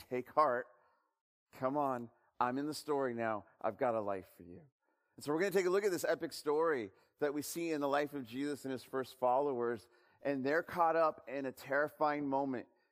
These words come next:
And Jesus shows up and does something amazing. And yet in this moment, one of his closest friends, one of his first followers,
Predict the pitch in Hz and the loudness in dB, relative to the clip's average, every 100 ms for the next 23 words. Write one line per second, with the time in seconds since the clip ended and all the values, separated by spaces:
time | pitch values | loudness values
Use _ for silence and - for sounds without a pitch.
0 | _ 120 107 135 147 147 - 143 127 135 | _ -10 -6 -2 -2 -4 -2 -2 2 0
1 | 127 123 131 131 - 135 120 120 127 127 | 0 -4 -2 -2 -2 -6 -6 -8 -6 -8
2 | - _ - 107 107 113 120 101 92 87 | -12 _ -8 -6 -4 -2 -4 -6 -10 -14
3 | 82 - _ _ _ _ _ _ _ _ | -16 -20 _ _ _ _ _ _ _ _
4 | _ - 120 123 143 143 120 131 135 131 | _ -8 -4 -2 -2 -4 -4 -2 -2 -2
5 | 120 120 123 117 113 - 123 - 117 - | -4 -4 -6 -6 -8 -4 -4 -6 -14 -6
6 | 127 120 113 117 104 - 120 - 113 120 | -4 -4 -6 -8 -8 -8 -8 -4 -2 0
7 | 117 107 104 | 0 -4 -6